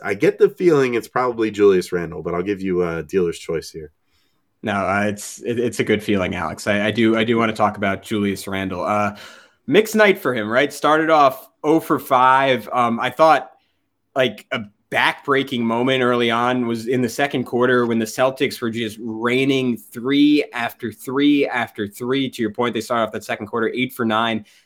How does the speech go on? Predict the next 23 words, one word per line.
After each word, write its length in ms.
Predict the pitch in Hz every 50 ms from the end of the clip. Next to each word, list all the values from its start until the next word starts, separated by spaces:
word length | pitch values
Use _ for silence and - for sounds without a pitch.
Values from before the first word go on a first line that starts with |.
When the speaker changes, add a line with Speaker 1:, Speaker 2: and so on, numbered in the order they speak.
| _ _
Speaker 2:
from 220 | _ - 135 123 120
distance. 680 | 143 147 147 147 - 160 147 135 131 - - - - _ _ _ _ _ _ _
And 140 | - 139 143
then 100 | 143 139
Randle 400 | 131 135 143 156 160 165 160 147
got 340 | 131 139 135 131 123 110 -
a 60 | 127 123
wide 500 | 120 117 113 120 120 127 139 147 147 147
open 400 | 135 131 127 - 127 117 113 113
look, 320 | 113 110 110 110 - - - - _ _
and 500 | 135 127 123 120 120 120 117 117 113 107 - 151
it 80 | 139
just 320 | 117 117 135 131 135 - -
went 260 | 143 131 120 113 - -
in 180 | 135 123 120
and 100 | 113 107
out. 380 | 104 104 104 101 104 104 - _
And 260 | - 139 127 123 110 -
to 100 | - 127
me, 540 | 123 123 127 131 131 131 127 127 120 107 -
it 140 | 127 123 117
felt 260 | - - 123 123 -
like 400 | 107 113 107 107 107 104 - -